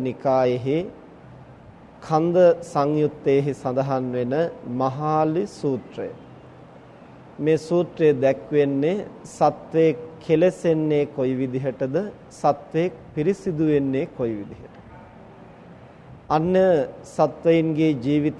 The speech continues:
පිළිබඳව කතා කරනකොට තිරිසන් ආත්ම භාවයේ කෙලෙසීමක් හෝ පිරිසිදු වීමක් ගැන කතා කරලා තේරුමක් නැහැ. කුමක් නිසාද? ඒ සත්වයාට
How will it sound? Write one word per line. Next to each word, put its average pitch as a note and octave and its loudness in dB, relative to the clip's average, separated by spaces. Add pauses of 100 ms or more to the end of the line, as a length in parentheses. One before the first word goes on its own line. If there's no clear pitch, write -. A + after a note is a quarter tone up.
(140)
පිළිබඳව C#3+ 0 (120)
කතා C#3 2 (100)
කරනකොට B2+ -4 (840)
තිරිසන් F3 2
ආත්ම D3 4 (140)
භාවයේ D3 4 (120)
කෙලෙසීමක් D3 -2
හෝ D#3 2
පිරිසිදු D#3 -2
වීමක් C#3+ 0
ගැන C#3+ -2 (100)
කතා C#3+ 2
කරලා D3+ -2
තේරුමක් D3 0
නැහැ. B2+ -6 (800)
කුමක් D#3+ 0
නිසාද? C3+ 0 (640)
ඒ D3+ 4
සත්වයාට D3 2